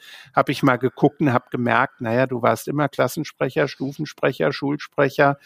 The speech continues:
ähm, du hast immer Leute zusammengebracht, du hast Freizeiten mitorganisiert, du hast eine Theatergruppe gegründet. Ich war eigentlich in der Schule permanent am Vernetzen.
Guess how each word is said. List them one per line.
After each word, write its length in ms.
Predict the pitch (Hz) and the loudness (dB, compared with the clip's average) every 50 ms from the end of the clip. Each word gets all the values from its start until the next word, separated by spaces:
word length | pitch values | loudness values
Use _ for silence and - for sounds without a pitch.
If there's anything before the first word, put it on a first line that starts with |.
| - - - - - - - - | -20 -20 -20 -20 -20 -14 0 4
ähm, 440 | 139 135 135 131 135 135 135 135 | 6 6 8 6 6 4 2 2
du 140 | - 143 131 | 2 2 2
hast 200 | 127 127 - - | 2 0 0 -2
immer 180 | - 147 156 151 | 0 2 2 2
Leute 380 | 143 139 139 139 139 - 160 143 | 4 6 4 4 4 2 -4 -10
zusammengebracht, 1080 | - - 143 123 143 127 127 143 143 143 135 143 127 - - 139 131 135 123 - - - | -8 -10 -4 0 0 0 2 0 -2 -4 -4 -6 -6 -4 0 2 2 2 2 0 -8 -8
du 100 | 139 127 | -4 -4
hast 220 | 139 139 - - | -4 -4 -6 -4
Freizeiten 600 | - 143 127 135 - - 143 131 127 - - 135 | -2 0 0 0 0 -2 -2 -2 -2 -4 -4 -4
mitorganisiert, 1000 | 127 131 127 - - 135 131 135 131 127 127 127 123 - - 135 135 135 - - | -4 -4 -4 -2 -2 -2 0 0 -2 -4 -4 -4 -6 -6 -4 -2 -2 -2 -2 -4
du 40 | 131 | -4
hast 180 | 127 - - 156 | -4 -4 -4 -6
eine 100 | 139 - | -6 -4
Theatergruppe 800 | 156 147 - - 139 - - 143 - - - 139 120 - 139 - | -2 0 0 0 0 0 -2 -4 -8 -6 -6 -8 -6 -6 -8 -8
gegründet. 640 | - 139 127 - - 143 131 131 143 147 147 143 - - - - - - _ _ | -8 -8 -10 -4 -2 0 0 2 2 2 2 2 0 -6 -20 -20 -20 -20 _ _
Ich 220 | - - - - 117 | -6 -6 -6 -2 0
war 260 | 110 104 117 147 - | 2 4 4 4 4
eigentlich 500 | - 139 139 151 160 143 - 156 139 - | 2 0 0 -2 -4 -6 -6 -8 -8 -6
in 100 | - 143 | -6 -2
der 120 | 131 123 113 | -2 -2 -2
Schule 440 | - - - 156 156 165 170 180 175 | -2 -4 -6 -6 -6 0 0 0 0
permanent 760 | - - 131 120 123 143 151 147 147 147 147 151 151 - - | 0 0 0 0 2 2 2 2 2 2 2 0 0 0 -2
am 140 | 165 156 - | -2 -2 0
Vernetzen. 720 | - 156 143 139 135 120 110 - - - - 107 98 - | 0 0 2 4 4 2 2 0 -4 -6 -6 -8 -8 -10